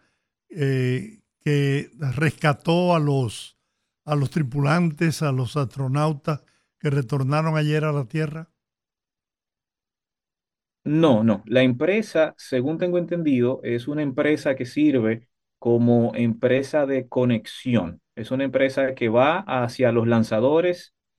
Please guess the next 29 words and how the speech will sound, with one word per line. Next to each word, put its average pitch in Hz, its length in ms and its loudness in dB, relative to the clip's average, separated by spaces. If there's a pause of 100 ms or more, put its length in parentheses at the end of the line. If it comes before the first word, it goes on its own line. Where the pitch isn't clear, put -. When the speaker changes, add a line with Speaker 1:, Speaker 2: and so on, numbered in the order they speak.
Speaker 2:
y 113 640 0
les 110 180 -4
ayuda 156 640 2
a 123 140 -6
llevar 113 320 -2
todos 135 300 -2
los 139 120 -4
procesos 151 680 -2
hasta 117 420 -2
que 117 220 -4
se 113 260 -6
concrete 113 440 2
el 127 80 -4
lanzamiento. 107 540 -4 (440)
La 123 140 6
empresa 131 600 4
que 160 160 2
rescató 139 360 -2
a 143 60 2
los, 139 360 -4
a 131 80 2
los 123 140 2
astronautas 131 520 0
ayer 151 260 2
es 123 140 -2
la 120 80 0
misma 131 260 -2
empresa 123 420 0
SpaceX, - 920 -2